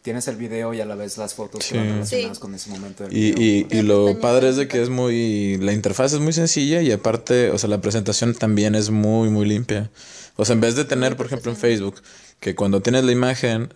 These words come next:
Speaker 2: eh, das, haces el hover, o sea, mueves el mouse sobre la imagen y te aparece la fecha, el nombre, la
Speaker 1: Hover.
Speaker 2: hora. ¿Qué?
Speaker 1: Hover.
Speaker 2: Hover.
Speaker 1: Hover son las lavadoras, güey.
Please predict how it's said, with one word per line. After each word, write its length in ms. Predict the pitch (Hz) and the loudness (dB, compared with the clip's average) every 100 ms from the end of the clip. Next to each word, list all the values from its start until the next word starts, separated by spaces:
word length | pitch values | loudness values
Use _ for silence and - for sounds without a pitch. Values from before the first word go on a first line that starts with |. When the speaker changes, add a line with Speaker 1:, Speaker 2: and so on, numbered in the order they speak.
| - | -8
Speaker 2:
eh, 360 | 101 98 98 90 - - _ _ | -4 -2 -2 -2 -8 -14 _ _
das, 400 | - 104 101 110 | -12 -2 0 2
haces 240 | 110 - 123 | 2 2 0
el 100 | 107 | 0
hover, 240 | 127 123 147 | 0 0 0
o 60 | |
sea, 100 | 120 | -2
mueves 260 | 104 107 120 | -2 0 0
el 80 | 117 | 0
mouse 200 | 110 117 | 0 0
sobre 180 | 127 113 | 0 2
la 60 | |
imagen 260 | 101 101 123 | 2 2 0
y 60 | 113 | 2
te 80 | |
aparece 480 | 98 107 98 - 113 - - - - | 0 2 2 4 0 -2 -12 -14 0
la 160 | 151 | 0
fecha, 720 | 170 143 117 104 - 120 117 | 2 4 4 2 -4 -2 -2
el 140 | 113 110 | -2 -2
nombre, 500 | 117 113 113 110 110 | 0 0 0 0 2
la 240 | 107 98 | 4 4
Speaker 1:
Hover. 240 | 101 104 98 | 4 4 2
Speaker 2:
hora. 240 | 101 113 - - _ - - - - | 0 -4 -12 -20 _ -20 -20 -20 -4
¿Qué? 160 | 135 262 - _ - - | -2 -2 -6 _ -20 -14
Speaker 1:
Hover. 420 | 110 - 82 76 - _ - - | -14 -14 -18 -20 -20 _ -20 -12
Speaker 2:
Hover. 320 | - 147 143 131 - - | -6 -4 -4 -4 -10 -12
Speaker 1:
Hover 200 | 123 113 | -10 -10
son 140 | 113 117 | -10 -12
las 100 | 123 | -10
lavadoras, 480 | 98 95 98 90 | -8 -8 -10 -12
güey. 120 | - | -18